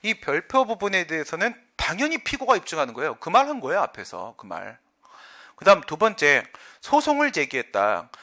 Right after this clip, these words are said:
그러면 주장과 입증, 직권 탐지 문제가 아닌 이상 주장 책임과 입증 책임의 분배는 똑같다고 했죠? 예, 이거는 원고가 입증해라. 지금 그 얘기한 거야, 이거는.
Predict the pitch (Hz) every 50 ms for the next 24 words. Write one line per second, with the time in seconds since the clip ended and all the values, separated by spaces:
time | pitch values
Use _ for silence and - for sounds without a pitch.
0 | - _ - - 190 208 208 214 202 196 - - - 185 190 190 185 185 170 -
1 | - 131 135 - - - 139 127 147 202 262 254 - _ _ _ - - - -
2 | - 233 233 226 - - 233 226 214 226 208 170 160 151 147 156 151 175 160 -
3 | 95 127 143 143 123 - 175 185 170 131 104 - _ _ _ - 143 175 185 185
4 | - - 175 170 165 165 165 139 135 - 160 156 - 160 151 135 - 143 139 143
5 | 147 147 143 - 185 - 185 175 - 165 151 147 131 123 - - 196 240 262 -
6 | - _ - - - - - - - - _ 160 147 131 120 139 165 185 175 277
7 | 294 320 320 277 170 127 135 151 165 185 196 170 139 - - 156 147 143 127 123
8 | 120 - 147 131 - - 175 202 254 254 202 165 123 101 92 95 95 - - 123
9 | 123 127 120 104 95 95 98 113 123 113 107